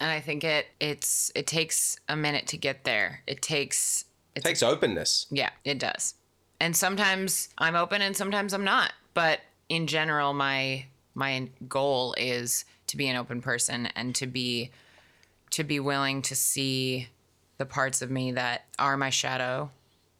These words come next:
Speaker 1: and the parts of me that are my light.
Speaker 2: Mm.
Speaker 1: And to see that I have both and you have both and we have both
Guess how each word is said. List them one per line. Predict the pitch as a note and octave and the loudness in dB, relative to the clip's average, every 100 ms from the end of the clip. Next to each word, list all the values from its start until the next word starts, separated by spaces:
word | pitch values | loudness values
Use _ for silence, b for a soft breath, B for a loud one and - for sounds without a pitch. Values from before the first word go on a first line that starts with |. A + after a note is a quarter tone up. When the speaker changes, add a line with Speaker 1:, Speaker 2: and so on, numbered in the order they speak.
| - | -6
Speaker 1:
and | C3 | -4
the | B2+ | -4
parts | C3+ A#2+ - | -4 -4 -2
of | |
me | C3 B2+ | -2 -2
that | B2+ | -2
are | B2+ | -2
my | B2+ B2 | -2 -2
light. | B2 G3 - _ _ _ | 0 -2 -4 _ _ _
Speaker 2:
Mm. | G#2+ G#2 G2+ F#2+ | -2 0 0 -2
Speaker 1:
And | C3+ C3+ | -4 -2
to | C3 | -2
see | - C#3+ C3+ | -2 0 0
that | C3 | 0
I | B2+ | 0
have | B2+ B2 A#2+ | -2 -4 -2
both | B2 C#3+ A2+ - - | 0 0 -2 -8 -6
and | A#2+ A#2+ A#2+ A#2+ | -4 -2 -4 -4
you | B2+ D#3+ | -4 -4
have | F3+ - | -4 -2
both | C#2+ A1 - | -2 -2 -4
and | A2+ A#2+ B2 b b b b b b b b - | -4 -4 -6 b b b b b b b b -4
we | C#3 | -2
have | D#3+ C#3+ C3 | 0 -2 0
both | C3 B2 B2 - | 0 0 -2 -8